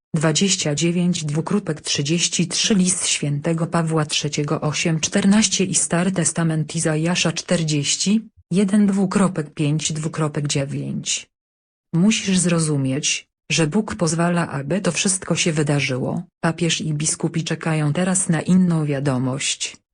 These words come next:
która mówi o żalu za grzechy i modlitwie. Proszę, zapamiętaj, że słowa Boga nie są groźbą,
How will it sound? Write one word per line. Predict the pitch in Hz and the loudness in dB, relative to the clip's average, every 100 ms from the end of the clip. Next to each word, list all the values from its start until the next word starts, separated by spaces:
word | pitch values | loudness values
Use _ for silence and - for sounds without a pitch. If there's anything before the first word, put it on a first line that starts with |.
| _ | _
która | - 175 156 | -2 0 2
mówi | 160 147 131 - | 2 2 -2 -4
o | 160 | -2
żalu | 151 151 151 | 0 2 2
za | 147 160 | 2 2
grzechy | 156 160 208 175 | 0 2 0 0
i | 175 151 | 0 0
modlitwie. | 147 143 131 - - 135 127 - - | 0 -2 -4 -8 -8 -6 -6 -10 -4
Proszę, | 139 - - - 165 _ - | 0 2 0 -2 -6 _ -4
zapamiętaj, | 165 170 170 165 147 143 143 135 180 - - | 0 2 2 2 2 0 -4 -6 -8 -10 -4
że | 190 156 | -2 0
słowa | - 160 151 151 | 0 0 0 2
Boga | 165 170 160 | 2 2 2
nie | 165 | 4
są | 165 156 | 2 0
groźbą, | 143 135 127 139 135 151 | 0 -2 -2 -4 -4 -4